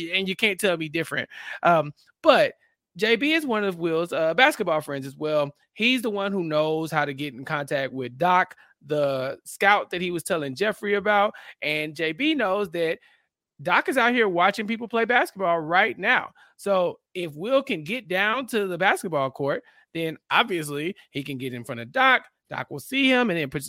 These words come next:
per-, perhaps be his agent or his scout or whatever the case may be. So although they're running out of time and they need to be at Ashley's party, they have to go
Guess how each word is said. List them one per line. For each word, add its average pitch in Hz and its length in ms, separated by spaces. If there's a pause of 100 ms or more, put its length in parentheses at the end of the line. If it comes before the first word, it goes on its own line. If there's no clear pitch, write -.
(100)
per-, 180 200 (120)
perhaps 160 320
be 165 180
his 131 180 (100)
agent 240 480
or 135 80
his 131 200
scout 233 400
or 226 140
whatever 285 280
the 202 80
case 147 220
may 135 100
be. - 220 (200)
So 160 160
although 175 500
they're 262 180
running 233 300
out 240 100
of 233 80
time 190 280
and 147 60
they 143 60
need 165 300
to 208 80
be 190 160
at 175 100
Ashley's 160 400
party, 147 500 (460)
they 160 140
have 202 440
to 165 100
go 139 380